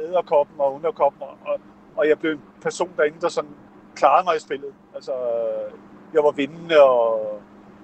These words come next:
jeg kom i alle klubberne og, og alt det der. Så,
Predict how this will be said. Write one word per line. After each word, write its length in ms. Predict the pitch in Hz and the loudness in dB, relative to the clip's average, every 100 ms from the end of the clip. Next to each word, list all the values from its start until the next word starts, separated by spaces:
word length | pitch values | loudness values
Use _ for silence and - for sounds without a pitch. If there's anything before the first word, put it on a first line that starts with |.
| - | -8
jeg 80 | 151 | -4
kom 200 | - 160 | 0 2
i 40 | 151 | 2
alle 160 | 139 | 0
klubberne 460 | 156 156 151 160 151 | -2 -6 -2 0 2
og, 560 | 131 123 117 113 110 | 0 0 -4 -8 -10
og 80 | 113 | -8
alt 140 | 127 135 | -8 -8
det 80 | |
der. 180 | 131 123 120 117 110 101 - - - | -4 -4 -4 -6 -10 -16 -20 -20 -20
Så, 160 | - 139 | -8 -2